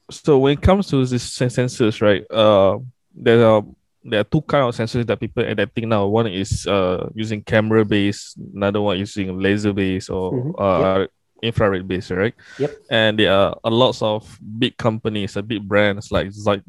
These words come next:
Speaker 1: Siemens, Hisense, and even Huawei recently, uh, promoting their own products in the country.
Speaker 2: Right.
Speaker 1: Uh, I mean, how, how Murata position their products compared to these other big brands?
Speaker 2: Hmm. Um, which is,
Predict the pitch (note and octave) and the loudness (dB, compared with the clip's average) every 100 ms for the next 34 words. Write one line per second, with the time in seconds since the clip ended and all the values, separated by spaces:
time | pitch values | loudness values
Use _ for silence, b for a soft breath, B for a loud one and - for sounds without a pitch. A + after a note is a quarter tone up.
0 | A#2 A2 A2+ A2+ G2+ G2 - G#2 G2 - | -12 -2 0 0 -2 -6 -8 -6 -4 -2
1 | G2+ F#2+ - G#2 A2 A2+ A2+ A2 A2+ A2+ | -4 -4 -6 -6 -4 -4 2 4 4 4
2 | G#2 G#2 G#2+ G#2+ G2+ F#2+ - - A2 G#2 | 0 -2 -2 -2 0 -2 -6 -8 -4 -2
3 | G#2 A2+ - A#2 G#2+ G#2+ A2+ G2 G2 G2 | -2 -4 -2 0 0 0 -2 -4 -6 -4
4 | G2+ G#2 G2+ - G#2 G2+ E2 - F2+ - | -2 -2 -4 -2 -2 0 -2 -8 -10 -10
5 | - A2 - F#2 - B B - G#2+ F#2+ | -4 -4 -2 -8 -10 B B -6 -6 -4
6 | - - - A#2+ _ _ _ _ _ _ | -6 -4 -4 -6 _ _ _ _ _ _
7 | _ _ - B2 C3 B2+ - - - - | _ _ -4 -2 -2 -4 -6 -8 -16 -20
8 | - D#3 D#3+ - C3+ B2 - C3+ - A#2+ | 0 4 4 2 2 2 2 0 0 -2
9 | A#2 A2+ B2+ A2+ A2 B2 _ _ _ - | -2 -2 -4 -4 -12 -16 _ _ _ -14
10 | G#2+ - - A#2 A2 - A2+ G2 - - | -14 -16 -18 -2 -2 2 2 2 0 -8
11 | - G#2 A2 G#2 - G#2 G2 G#2+ - G2+ | -4 -2 2 0 0 -6 0 -2 0 -2
12 | G#2 G#2 - - G#2 - - - _ _ | -2 -2 -8 -6 -8 -8 -20 -20 _ _
13 | _ - C3+ A2 - - B B B - | _ -4 -2 -2 -6 -20 B B B 2
14 | D3+ D3 C#3+ - - D#3+ D3 | 4 4 0 -6 0 2 2